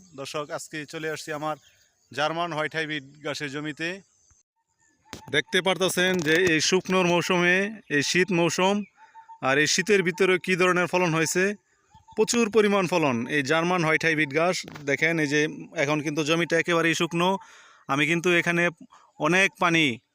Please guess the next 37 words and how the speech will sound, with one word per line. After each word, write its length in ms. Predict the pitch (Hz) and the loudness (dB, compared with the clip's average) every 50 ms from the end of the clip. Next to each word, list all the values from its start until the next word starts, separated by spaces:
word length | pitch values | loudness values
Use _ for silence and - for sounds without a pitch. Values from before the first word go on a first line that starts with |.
| - | -4
দুই 160 | 120 151 175 | -2 0 0
ফিট, 160 | 156 175 170 - - | 2 0 -2 -2 -2
তিন 160 | 190 185 165 | -2 -2 0
ফিট 140 | 156 170 - - | -2 -4 -2 0
পানি 220 | 180 175 175 175 170 175 185 180 175 180 175 170 | 0 0 2 2 0 0 -2 -6 -10 -12 -10 -8
ছিল 220 | - - 156 165 | -4 -2 0 0
সময়, 320 | 160 - 170 170 175 175 160 | 0 0 0 0 0 0 0
কিন্তু 220 | 165 170 156 170 | -2 -2 -2 -2
আমি 120 | 165 160 160 | 0 0 0
অনেক 220 | 160 165 165 156 - | 0 0 0 -2 -2
প্রতিবেদন 400 | - 170 147 175 170 170 175 170 | -4 -2 0 2 2 2 0 2
দিয়েছি, 300 | 160 170 170 156 - 170 | 2 2 0 0 0 -2
সেগুলো 320 | 147 160 156 151 165 165 156 | -2 0 0 2 2 2 2
দেখছেন। 380 | 165 160 - - 165 170 180 185 - - - - - - - _ _ - | 0 0 0 0 0 0 -2 -2 -6 -12 -20 -20 -20 -20 -20 _ _ -2
আর 100 | 135 143 | 0 0
এখন 240 | 160 151 185 196 | 2 2 0 -2
কিন্তু 460 | 165 - 185 165 151 180 180 185 196 202 - _ - - - _ _ _ _ _ _ _ - 123 | 0 -2 -4 0 2 2 4 4 2 0 -6 _ -20 -20 -20 _ _ _ _ _ _ _ -4 0
জমিটা 380 | 147 156 165 170 160 175 165 | 0 2 2 2 2 2 0
পুরোই 300 | 165 175 175 185 185 180 | 2 2 2 4 4 4
শুকিয়ে 360 | - - 180 170 175 175 170 | 2 0 0 2 4 4 4
গেছে, 380 | 170 175 - - 180 190 202 208 214 - _ - _ _ _ _ _ _ _ - | 4 4 2 2 2 2 2 0 -2 -8 _ -20 _ _ _ _ _ _ _ -6
কোথাও 280 | 156 - 175 175 170 | -2 2 2 2 2
পানি 280 | 160 180 175 170 175 175 | 4 2 2 2 2 2
নেই। 320 | 170 180 190 202 208 208 - _ _ _ _ _ _ _ _ _ _ _ _ _ | 4 4 2 2 0 -2 -6 _ _ _ _ _ _ _ _ _ _ _ _ _
আর 180 | 127 135 143 | 0 2 4
এই 520 | 156 156 156 151 156 156 151 143 143 143 143 - _ - | 4 4 4 4 2 0 -2 -4 -8 -12 -14 -18 _ -16
শুকনোর 420 | - - 190 180 196 196 196 185 | -6 -6 -4 0 2 2 2 2
ভিতরে 340 | 170 185 165 185 175 175 151 | 2 2 2 2 2 2 2
কী 160 | - - 180 | 0 -2 -2
ধরনের 320 | 156 175 175 175 175 165 | 0 2 2 2 2 0
ফলন 240 | - 175 170 165 156 | 0 0 0 2 2
হয়েছে, 320 | 147 131 110 - 117 107 107 | 0 0 -2 -2 -4 -4 -2
মাশাআল্লাহ, 640 | 123 143 147 - 165 160 156 151 160 165 170 170 165 - _ - - - - _ _ _ _ _ _ _ _ _ _ _ _ _ _ | -2 -2 -2 0 0 -2 0 0 0 0 0 0 -2 -8 _ -20 -20 -20 -20 _ _ _ _ _ _ _ _ _ _ _ _ _ _
আল্লাহর 280 | 139 139 151 160 160 160 | -2 0 2 2 4 4
এক 220 | 165 165 139 139 | 2 0 0 -4
বিশেষ 340 | 143 147 - 175 156 - - | -6 -2 -2 -2 -2 -2 -2
নিয়ামত, 380 | 156 165 170 170 170 170 165 | 0 0 0 2 2 0 0